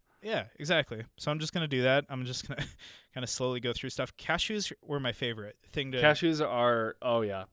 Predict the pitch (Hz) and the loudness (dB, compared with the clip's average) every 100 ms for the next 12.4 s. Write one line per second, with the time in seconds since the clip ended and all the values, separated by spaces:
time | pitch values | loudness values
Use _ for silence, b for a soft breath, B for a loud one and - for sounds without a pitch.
0 | - - 139 143 120 123 107 - 113 107 | -20 -4 4 4 4 0 -6 -10 -8 -6
1 | 101 95 - 107 101 101 101 98 104 101 | -6 -10 -10 -6 -6 -6 -8 -8 -8 -8
2 | 101 - _ - - - 185 170 131 117 | -8 -10 _ 4 4 4 -4 -4 -6 -6
3 | 113 131 123 110 110 110 95 - - - | -4 -2 -2 -2 -4 -6 -6 -12 -8 -2
4 | 123 110 - 175 135 185 - 131 165 147 | -2 -2 -6 -2 -2 -2 -4 -6 -4 -2
5 | 120 - 147 190 - 214 - 175 190 185 | -2 -2 -4 -4 -4 -6 -6 -8 -6 -6
6 | - _ - 185 165 165 190 185 139 120 | -10 _ -20 -8 -4 -2 0 2 0 0
7 | 135 131 113 117 107 104 - - 151 135 | 0 0 0 -2 -4 -6 -8 -6 0 4
8 | 139 104 - B B B 165 175 170 143 | 4 2 -4 B B B -2 0 2 0
9 | - 135 139 - 135 135 139 117 - 127 | -2 -6 -4 -2 -2 -2 0 -2 -6 -2
10 | 127 117 107 104 _ _ 123 - 143 143 | 0 0 -2 -4 _ _ -4 2 2 2
11 | 127 120 120 - 113 - 160 113 110 117 | -2 -2 -4 -6 -8 -8 -4 -4 -4 -6
12 | - 110 - - | -8 -6 -4 -6